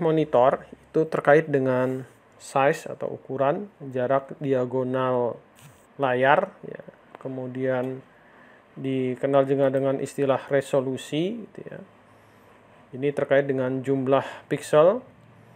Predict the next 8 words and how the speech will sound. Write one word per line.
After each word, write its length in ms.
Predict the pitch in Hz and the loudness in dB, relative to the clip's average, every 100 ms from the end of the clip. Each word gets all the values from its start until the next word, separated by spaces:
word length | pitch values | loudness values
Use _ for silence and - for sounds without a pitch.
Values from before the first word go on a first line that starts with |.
| - - | -20 -16
kemudian 800 | 131 127 120 131 131 131 139 139 - _ _ 139 | -10 -10 -4 0 2 2 -2 -6 -14 _ _ 0
refresh 720 | 143 - - 156 151 - - - | 0 0 0 2 2 -4 -8 4
rate, 320 | 170 - - - | 6 6 2 -10
ya. 160 | - - - - - | -10 -10 -14 -20 -18
Refresh 400 | 127 120 135 123 - | -14 -12 -12 -10 -4
rate 160 | 139 139 | -2 -2
ini 320 | 139 156 147 | 0 0 0
jumlah 480 | 135 139 135 147 | 0 0 4 4